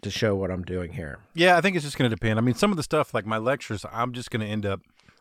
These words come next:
Speaker 2: I'll na-, essentially narrate PowerPoints or, you know, presentations that I've already made or have set up.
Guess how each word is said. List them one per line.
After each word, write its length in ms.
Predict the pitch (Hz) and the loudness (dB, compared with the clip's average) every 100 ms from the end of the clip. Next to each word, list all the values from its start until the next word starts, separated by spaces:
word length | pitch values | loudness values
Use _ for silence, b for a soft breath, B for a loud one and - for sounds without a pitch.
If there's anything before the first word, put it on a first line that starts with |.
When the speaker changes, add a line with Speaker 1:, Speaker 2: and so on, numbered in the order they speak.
| b | b
Speaker 2:
I'll 180 | 113 117 - _ | -4 -4 -6 _
na-, 300 | 107 101 101 - | -6 -4 -4 -4
essentially 420 | 101 127 120 98 | -6 -6 -4 -4
narrate 580 | 95 101 110 101 101 101 _ _ _ 104 | -2 0 0 0 0 -4 _ _ _ -12
PowerPoints 720 | - 110 98 - 101 98 - | -2 0 0 -2 -2 -4 -6
or, 200 | 95 87 | -8 -8
you 80 | 101 | -10
know, 120 | 87 | -10
presentations 560 | - 117 98 104 101 95 | -6 -4 -4 -6 -6 -6
that 80 | 95 | -6
I've 100 | 95 | -4
already 240 | 98 90 104 | -6 -6 -2
made 420 | 110 110 104 - | -2 0 -4 -8
or 300 | 98 92 90 | -10 -6 -6
have 180 | 87 104 | -4 -4
set 200 | - 104 | -2 -2
up. 220 | 104 104 | 0 -2